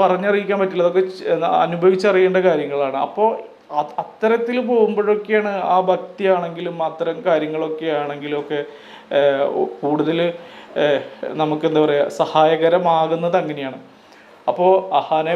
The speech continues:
പോലെയുള്ള കലാകാരികൾ ഇത്തരം കാര്യങ്ങളൊക്കെ പറയുമ്പോൾ എന്താ പറയുക, ഏഹ്, അതൊരു, ഏഹ്, ഒരുപാട് ആൾക്കാർക്ക്, ഏഹ്, റിലാക്സേഷൻ ആവും. ഇപ്പോൾ നമ്മളൊക്കെ, ഞാനും ഇതിൻ്റെ മുന്നേ ഒക്കെ കുറേ സ്റ്റാറ്റസ് ഒക്കെ ഇട്ടിട്ട് ആൾക്കാരെ വെറുപ്പിച്ചതാണ്. "എന്ത്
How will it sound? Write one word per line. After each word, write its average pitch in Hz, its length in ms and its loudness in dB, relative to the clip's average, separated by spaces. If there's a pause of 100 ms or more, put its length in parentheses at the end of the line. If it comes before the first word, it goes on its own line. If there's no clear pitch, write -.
പോലെയുള്ള 202 340 0 (100)
കലാകാരികൾ 180 760 0
ഇത്തരം 180 380 -6
കാര്യങ്ങളൊക്കെ 156 500 0 (100)
പറയുമ്പോൾ 139 520 -2 (280)
എന്താ 139 200 -4
പറയുക, 131 240 -4 (540)
ഏഹ്, 143 260 -2 (240)
അതൊരു, 180 280 2 (460)
ഏഹ്, 147 240 -2 (160)
ഒരുപാട് 175 400 4 (100)
ആൾക്കാർക്ക്, 156 600 0 (420)
ഏഹ്, 151 220 0 (240)
റിലാക്സേഷൻ 147 640 0
ആവും. 139 160 -2
ഇപ്പോൾ 156 220 -2
നമ്മളൊക്കെ, 185 460 2 (300)
ഞാനും 170 340 0
ഇതിൻ്റെ 180 260 -4
മുന്നേ 180 220 -2
ഒക്കെ 185 200 0
കുറേ 175 160 6 (560)
സ്റ്റാറ്റസ് 151 480 4
ഒക്കെ 165 100 0
ഇട്ടിട്ട് 170 200 0
ആൾക്കാരെ 147 420 2
വെറുപ്പിച്ചതാണ്. 135 640 -4 (400)
"എന്ത് 143 160 -6